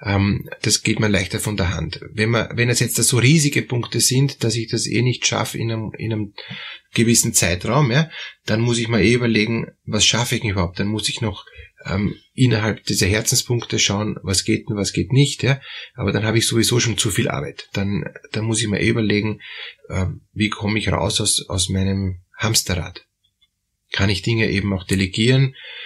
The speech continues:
Äh, kann ich Dinge auch dann innerhalb vom dringend und wichtig auch noch differenzieren? Ja, es ist dringend, aber es ist dringend bis Ende der Woche, es ist dringend bis in vier Wochen,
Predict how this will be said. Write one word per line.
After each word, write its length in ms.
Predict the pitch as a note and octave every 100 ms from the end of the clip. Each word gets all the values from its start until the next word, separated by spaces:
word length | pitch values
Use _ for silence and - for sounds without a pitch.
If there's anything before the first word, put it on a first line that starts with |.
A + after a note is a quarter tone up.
| - -
Äh, 240 | G2+ F#2 - _
kann 180 | - G#2+
ich 160 | F#2+
Dinge 340 | - A#2 A2 -
auch 340 | G2+ F#2+ - _ _ -
dann 220 | G2 G2+ - -
innerhalb 460 | - D3 C3 A2+ G#2+
vom 180 | A#2+ A2
dringend 300 | B2+ B2 A#2
und 160 | G2
wichtig 360 | A2+ - - -
auch 100 | F#2+
noch 140 | G2
differenzieren? 920 | - C#3+ C3 C#3 C3+ C3 C3 C#3+ C#3+ - - -
Ja, 240 | G#2 F2+
es 100 | F2+
ist 260 | B2+ - -
dringend, 320 | B2+ D3 C#3
aber 160 | G2+ G#2+
es 100 | -
ist 160 | -
dringend 380 | A2+ A#2 G#2 -
bis 200 | G2+ -
Ende 180 | F2+ G2
der 140 | F#2+
Woche, 300 | A#2 C3+ D#3
es 140 | G#2+ G#2+
ist 160 | -
dringend 380 | G#2+ A2 G#2+ G2
bis 340 | G#2 G2+ - - - - - - - - - - _ _
in 160 | A2 F#2
vier 240 | - C#3+
Wochen, 440 | D3 D3 D3 D3